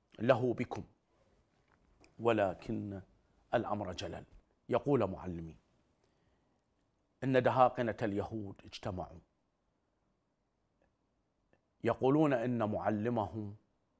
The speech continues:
وكهنتهم يقولون: 'لقد قرب أجلنا ومحو دولتنا'،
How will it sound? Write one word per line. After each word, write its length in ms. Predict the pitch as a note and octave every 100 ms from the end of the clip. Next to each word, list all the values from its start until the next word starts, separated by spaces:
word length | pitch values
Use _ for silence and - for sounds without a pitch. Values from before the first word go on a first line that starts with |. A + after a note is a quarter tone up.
| _ _ _ _ _ _ _ _
وكهنتهم 840 | - - D3 B2 C3+ C3+ C3 B2+ C3
يقولون: 520 | A2 B2 A#2+ B2 A#2
'لقد 320 | A2 G#2+ A2
قرب 320 | - A#2 G#2+
أجلنا 580 | G2+ G2+ G#2+ G2+ G2 F#2+
ومحو 460 | F2+ G2+ F#2 - G2+
دولتنا'، 600 | F#2+ F#2+ F#2+ - D2